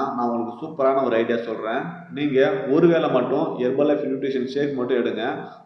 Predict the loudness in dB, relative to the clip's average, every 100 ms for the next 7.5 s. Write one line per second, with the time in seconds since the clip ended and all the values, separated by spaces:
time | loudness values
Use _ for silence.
0 | 2 4 4 0 0 2 4 4 4 4
1 | 6 4 4 4 4 2 2 2 4 4
2 | 4 2 0 0 0 0 0 -2 -4 -4
3 | -6 -10 -14 -4 0 2 2 2 2 4
4 | 4 4 4 2 2 0 -2 -2 -2 0
5 | -2 0 -2 -2 -4 -6 -6 -6 -8 -14
6 | -12 -6 -4 -4 0 0 2 2 2 0
7 | -2 -2 -2 0 2